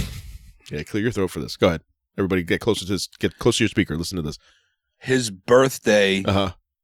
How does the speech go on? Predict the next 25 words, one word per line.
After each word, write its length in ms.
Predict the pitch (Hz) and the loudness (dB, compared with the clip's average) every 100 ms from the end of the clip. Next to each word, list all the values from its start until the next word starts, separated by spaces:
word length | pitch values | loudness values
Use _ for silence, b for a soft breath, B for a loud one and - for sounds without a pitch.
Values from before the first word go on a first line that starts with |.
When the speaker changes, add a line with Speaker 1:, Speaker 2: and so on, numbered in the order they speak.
| _ | _
Speaker 1:
Is? 300 | 101 113 110 | 0 2 4
Speaker 2:
is 400 | 107 104 98 92 - | 2 0 -4 -8 -10
March 380 | 92 98 95 - | -6 -4 -4 -6
twenty-ninth. 420 | 92 90 62 - | -8 -6 -10 -2
Speaker 1:
March 400 | 120 175 185 - | 2 4 2 -4
twenty-ninth. 560 | - 151 139 107 87 | -4 -2 0 -2 -2
Okay, 280 | 147 123 95 | -2 0 -2
so 120 | - | -2
as 260 | 120 123 123 | 2 2 2
everybody 420 | 143 160 156 139 | 2 2 2 2
just 220 | 131 135 - | 2 -2 0
heard, 340 | 135 104 92 | 0 0 0
March 260 | 101 120 - | 0 0 -2
twenty-ninth. 440 | - 117 98 92 | -4 -4 -2 -4
So 120 | - 104 | -4 -2
we 160 | 120 | 0
are 260 | 131 98 90 - | 2 0 0 0
April, 260 | 123 - | -2 -4
May, 240 | 73 87 76 | -6 -4 -4
June, 260 | 82 95 | -4 -4
July, 280 | 110 76 82 | -4 -4 -6
August, 320 | - 80 90 | -6 -8 -8
September, 260 | - 80 87 | -8 -10 -8
October, 280 | - 82 82 | -10 -12 -10
November. 160 | 78 | -10